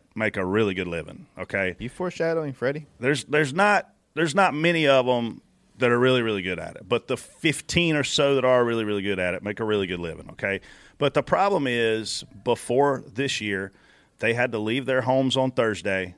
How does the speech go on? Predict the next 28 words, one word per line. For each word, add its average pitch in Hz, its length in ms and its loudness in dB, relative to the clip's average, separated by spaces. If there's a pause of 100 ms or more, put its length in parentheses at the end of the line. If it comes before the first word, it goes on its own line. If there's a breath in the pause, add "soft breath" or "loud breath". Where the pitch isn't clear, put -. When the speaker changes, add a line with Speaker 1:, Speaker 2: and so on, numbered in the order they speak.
(180)
Speaker 1:
and 98 180 -6
they 101 140 -2
had 104 220 -2
to 104 100 -4
work 98 440 -4
on 98 160 -6
Friday, 95 600 -4
they - 40 -14
had 90 140 -8
to 85 80 -12
work 95 400 -4
on 107 140 -8
Saturday, 95 500 -4
they 85 60 -10
had 87 140 -8
to 85 60 -12
work 95 320 -6
on 107 140 -10
Sunday, 98 400 -4
and 90 100 -8
then 87 120 -10
they 87 100 -6
got 92 140 -8
home 107 180 -6
Sunday 101 320 -4
night 90 160 -6
at 85 80 -12
midnight. 87 240 -8